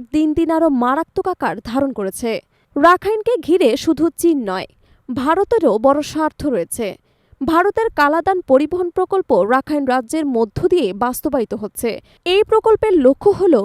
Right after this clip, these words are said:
ভারতের উত্তর পূর্বাঞ্চলকে বঙ্গোপসাগরের সঙ্গে যুক্ত করা, যাতে বাংলাদেশের ভৌগোলিক অবস্থান এড়িয়ে বিকল্প বাণিজ্য পথ তৈরি করা যায়।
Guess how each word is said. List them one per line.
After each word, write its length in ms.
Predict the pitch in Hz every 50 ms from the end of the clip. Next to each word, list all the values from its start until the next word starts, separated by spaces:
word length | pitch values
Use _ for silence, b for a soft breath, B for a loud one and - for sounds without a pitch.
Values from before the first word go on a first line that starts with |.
| 226 214
ভারতের 420 | 220 233 269 269 277 - 311 302 - -
উত্তর 320 | 302 311 - - 370 370 381
পূর্বাঞ্চলকে 840 | - - 254 254 247 240 302 330 302 - - 359 381 349 - - 208 175 196
বঙ্গোপসাগরের 880 | 202 254 254 262 247 - 262 - 277 - - 277 262 226 269 269 269 - -
সঙ্গে 320 | 302 302 302 302 - 359 403 381 254 -
যুক্ত 240 | 285 - _ - 220
করা, 280 | - 202 202 196 190 190 - b b b b b b
যাতে 280 | 277 370 392 - 440 440 285 233
বাংলাদেশের 520 | 254 254 269 302 320 339 359 - - 403 381 269
ভৌগোলিক 480 | 254 247 262 262 - 285 285 302 - - -
অবস্থান 540 | 254 247 240 - 339 - - - 269 185 185 233 - -
এড়িয়ে 300 | 269 269 254 269 269 262
বিকল্প 440 | 208 220 262 254 - 311 311 294 - 311 277 214
বাণিজ্য 380 | - 202 196 214 247 277 - 349 339 -
পথ 180 | - 220 185 165 - - -
তৈরি 240 | 277 285 285 277
করা 220 | - 220 208 196 202
যায়। 260 | - 208 202 202 185